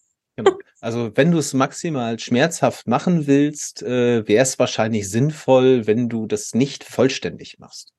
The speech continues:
Sondern wenn, dann schreib einmal alle drei Monate oder so eine kurze, nichtssagende Nachricht.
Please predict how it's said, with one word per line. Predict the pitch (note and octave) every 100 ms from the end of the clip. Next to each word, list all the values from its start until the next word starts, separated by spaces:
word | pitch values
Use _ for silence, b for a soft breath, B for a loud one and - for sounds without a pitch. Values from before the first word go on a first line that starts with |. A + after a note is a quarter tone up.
| _ _ _ _ _ B B B
Sondern | G#2+ G#2+ G2+
wenn, | A#2+ E3 E3+
dann | B2
schreib | - - A#2+ -
einmal | C3+ E3+ D#3 D3+
alle | D3 E3 C3+
drei | - B2+
Monate | B2+ C#3+ B2+ A2+ A2
oder | G#2+ A2+
so | A#2+
eine | A2+
kurze, | - D3 D3 B2+
nichtssagende | B2 - A2+ G#2 G#2
Nachricht. | F#2 D#2 - -